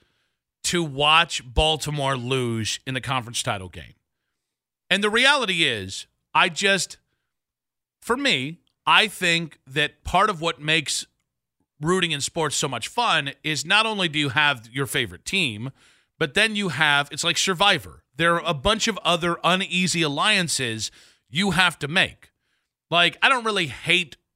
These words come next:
the, the, the forty-niners, but I, I think Detroit and Cleveland have some similarities as towns. We're kinda close to each other. Um, I, I respect the plight of Lions fans who've never been to a Super Bowl.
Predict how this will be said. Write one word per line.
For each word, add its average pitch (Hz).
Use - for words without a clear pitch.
the, 143
the, 143
the 139
forty-niners, 160
but 180
I, 190
I 175
think 202
Detroit 220
and 202
Cleveland 190
have 160
some 147
similarities 151
as 107
towns. 180
We're 135
kinda 135
close 185
to 170
each 180
other. 165
Um, 143
I, 202
I 185
respect 190
the 202
plight 160
of 131
Lions 143
fans 95
who've 165
never 156
been 147
to 131
a 127
Super 90
Bowl. -